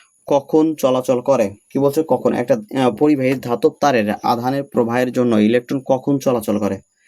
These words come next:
তাহলে চলাচল করাতে হবে যখন বৈদ্যুতিক, আহ, চাপের কোনো পার্থক্য থাকে না। দেখো, বৈদ্যুতিক চাপ অর্থাৎ, আহ, এখানে তোমার ভোল্টেজ, তাই তো? অর্থাৎ এখানে একটা ব্যাটারি নিলাম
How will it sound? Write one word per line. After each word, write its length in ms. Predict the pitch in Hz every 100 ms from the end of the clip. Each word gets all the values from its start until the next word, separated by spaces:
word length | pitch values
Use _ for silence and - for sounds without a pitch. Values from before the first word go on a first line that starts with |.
| _ - _
তাহলে 160 | - 120
চলাচল 340 | 139 143 147
করাতে 280 | 139 156 147
হবে 220 | 131 127 139 - - - _ 120
যখন 260 | 135 151
বৈদ্যুতিক, 400 | 123 135 143 147
আহ, 240 | 127 120 110 - _ _ -
চাপের 340 | 139 135 160
কোনো 240 | 156 135 127
পার্থক্য 420 | 120 - 131 -
থাকে 220 | 123 113
না। 100 | 107
দেখো, 220 | 117 110
বৈদ্যুতিক 420 | 107 120 135 139
চাপ 200 | 139 139
অর্থাৎ, 280 | 135 123 151 - _ _ _ _ _
আহ, 420 | 110 117 117 117 - _
এখানে 280 | 143 143 135
তোমার 220 | 135 135 127 - - - 120
ভোল্টেজ, 540 | 135 135 131 104 - -
তাই 120 | 143
তো? 200 | 156 110 - _ _ _ _ _ _ _ _ _ _ _ _ _
অর্থাৎ 380 | - - - 131 - -
এখানে 260 | - 131 127
একটা 640 | 135 _ _ _ _ 131
ব্যাটারি 440 | 113 117 110 135
নিলাম 260 | 180 160 104